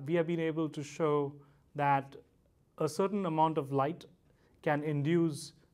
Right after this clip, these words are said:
beneficial response. And when you exceed the amount of, um, cellular sensing of tissue damage,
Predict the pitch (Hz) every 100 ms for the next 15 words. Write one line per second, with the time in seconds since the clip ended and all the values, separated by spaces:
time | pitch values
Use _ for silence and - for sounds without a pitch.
0 | - 120 156 185 180 - 147 135 - 135
1 | 135 185 - _ _ _ 151 147 151 170
2 | 196 175 - - 208 220 156 214 - 143
3 | 160 147 151 160 170 175 135 143 - _
4 | _ _ _ 139 135 127 127 127 139 -
5 | 185 180 190 185 180 - 175 180 180 151
6 | 156 165 139 135 - _ _ _ _ -
7 | 180 180 151 143 147 143 -